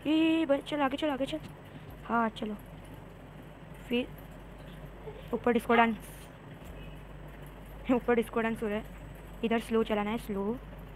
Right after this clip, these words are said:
स्लो, स्लो। ई यार। तो हो चुका है, धीरे, धीरे, धीरे, धीरे, धीरे, धीरे, धीरे। हे, हे, हो गया, हो गया। अभी कुछ न-, अभी आगे चलो, आगे चलो।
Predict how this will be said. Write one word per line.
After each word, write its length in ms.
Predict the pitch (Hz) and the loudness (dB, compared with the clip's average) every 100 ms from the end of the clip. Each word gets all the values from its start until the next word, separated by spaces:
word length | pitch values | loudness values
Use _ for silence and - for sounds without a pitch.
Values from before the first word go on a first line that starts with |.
| - - | -12 -6
स्लो, 380 | 208 196 202 226 | -2 0 0 0
स्लो। 380 | - 208 202 220 - | 0 -2 -2 -4 6
ई 1120 | 339 370 359 359 349 349 339 339 339 339 330 320 | 12 12 12 12 10 8 8 8 6 4 4 2
यार। 340 | 294 302 330 - - - - - - - - - - - - - 240 | 2 2 0 -2 -10 -12 -12 -12 -14 -12 -12 -12 -12 -12 -12 -6 2
तो 140 | 233 | 2
हो 160 | 220 220 | 2 -2
चुका 260 | 214 214 | -2 0
है, 100 | 214 | 0
धीरे, 340 | 208 214 214 214 | 2 4 4 4
धीरे, 300 | 214 214 214 | 4 4 4
धीरे, 300 | 214 208 214 | 2 2 0
धीरे, 340 | - 214 214 | -2 -2 -2
धीरे, 280 | 214 214 220 - - - - - - 240 | 0 0 -2 -6 -12 -12 -12 -12 -10 -6
धीरे, 260 | 214 220 | -2 -2
धीरे। 340 | 220 214 220 233 - - | -2 -2 -2 -4 -10 -8
हे, 120 | - - - | -6 -2 6
हे, 260 | 339 339 | 10 10
हो 140 | 277 226 | 10 8
गया, 120 | 202 | 4
हो 120 | 190 | 2
गया। 140 | 196 208 - - - - - - | -2 -6 -10 -14 -12 -12 -12 -2
अभी 140 | 226 226 | 0 2
कुछ 280 | 233 - | 2 2
न-, 180 | 220 220 - | 0 0 -4
अभी 320 | 220 220 220 | -4 0 2
आगे 200 | 220 214 | 2 2
चलो, 280 | 214 220 214 | 6 8 12
आगे 220 | 214 202 | 12 10
चलो। 360 | 214 220 214 | 8 8 10